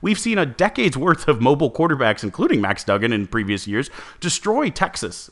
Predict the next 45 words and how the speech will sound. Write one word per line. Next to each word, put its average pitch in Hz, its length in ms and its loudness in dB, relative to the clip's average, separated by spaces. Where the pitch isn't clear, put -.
uh, 123 400 4
with 135 140 0
their 123 140 4
legs. - 320 0
He 214 200 0
is 165 100 2
a 143 60 4
dual 156 240 0
threat, 190 280 2
and 131 80 -2
he 156 80 2
got 170 240 -2
eighty-three 185 460 -2
yards, 180 340 0
and 147 220 0
thirty-one 185 420 4
of 156 120 0
that 143 180 0
came 147 220 2
on 123 160 2
one 131 180 2
busted 123 400 -2
play 117 220 0
touchdown 104 560 -2
to 120 80 -12
Quentin 123 200 -2
Johnson. 131 320 2
You 143 100 -2
take 202 240 2
that 160 160 4
out, 220 360 0
the 139 80 -2
rest 160 300 0
of 160 80 2
his 147 100 -4
twenty-eight 202 680 -2
throws 175 480 0
and, 127 360 0
you 147 100 2
know, 143 100 4
five 160 320 4
runs 185 340 2
on 160 160 2
the 139 60 -2
day, 175 520 -2